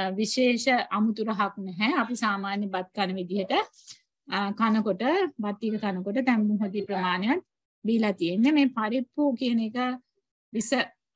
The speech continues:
අධික ආහාරයක්. අර පරිප්පු හොදනකොට පෙනෙන්නේ විස හින්දා. ඒ හින්දා මේකේ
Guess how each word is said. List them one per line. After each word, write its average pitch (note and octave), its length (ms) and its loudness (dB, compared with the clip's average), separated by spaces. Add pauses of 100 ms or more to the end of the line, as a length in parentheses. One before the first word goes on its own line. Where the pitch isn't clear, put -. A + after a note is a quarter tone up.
(120)
අධික G3+ 300 0
ආහාරයක්. F#3+ 640 0 (220)
අර G3+ 160 -4 (120)
පරිප්පු G#3 360 -2
හොදනකොට G#3 540 0
පෙනෙන්නේ A#3 500 4
විස G#3+ 180 -4
හින්දා. G3 360 -2
ඒ A3+ 140 0
හින්දා G#3+ 300 0
මේකේ A3+ 400 2